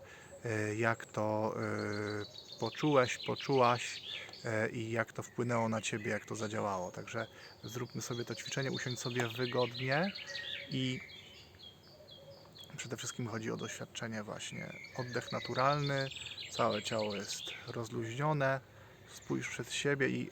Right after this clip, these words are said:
rozejrzyj się przede wszystkim. Poruszaj samymi gałkami ocznymi. W prawo, co jest po prawej stronie. Zorientuj się, gdzie jesteś.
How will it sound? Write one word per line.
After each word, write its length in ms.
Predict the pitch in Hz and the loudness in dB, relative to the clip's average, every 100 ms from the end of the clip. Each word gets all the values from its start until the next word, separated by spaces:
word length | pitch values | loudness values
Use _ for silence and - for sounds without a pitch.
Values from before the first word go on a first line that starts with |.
| - | -2
rozejrzyj 600 | 135 131 131 120 113 117 | 2 6 6 6 2 -2
się 160 | - 135 | -2 -2
przede 240 | - 123 | -2 -4
wszystkim. 500 | - 123 - 147 170 - - - - | -2 -4 -2 2 2 0 -6 -8 -6
Poruszaj 300 | 156 165 175 | -2 0 0
samymi 420 | 156 160 156 147 139 | 2 2 2 2 6
gałkami 480 | 135 131 139 139 | 6 6 4 4
ocznymi. 540 | 131 - 131 113 104 101 - - - - - - - | -2 -2 -2 -2 -2 -6 -10 -20 -18 -18 -18 -16 -16
W 120 | - | -6
prawo, 600 | 131 135 139 131 131 131 - - - - - - - - - - | 4 6 6 6 2 2 -4 -12 -14 -16 -18 -20 -16 -14 -14 -10
co 160 | - 127 | -2 0
jest 180 | 120 - | 0 -4
po 120 | 123 | -4
prawej 380 | - 120 123 123 | 2 2 2 -2
stronie. 540 | - 131 131 127 131 139 - - - - - - - - - - | 0 0 2 2 0 -2 -8 -10 -10 -8 -8 -8 -8 -8 -8 -6
Zorientuj 540 | 120 120 117 113 110 107 | -2 0 2 0 -2 -4
się, 140 | 117 | -4
gdzie 200 | 107 110 | -2 0
jesteś. 680 | 110 123 131 - 131 123 | 2 2 0 0 0 0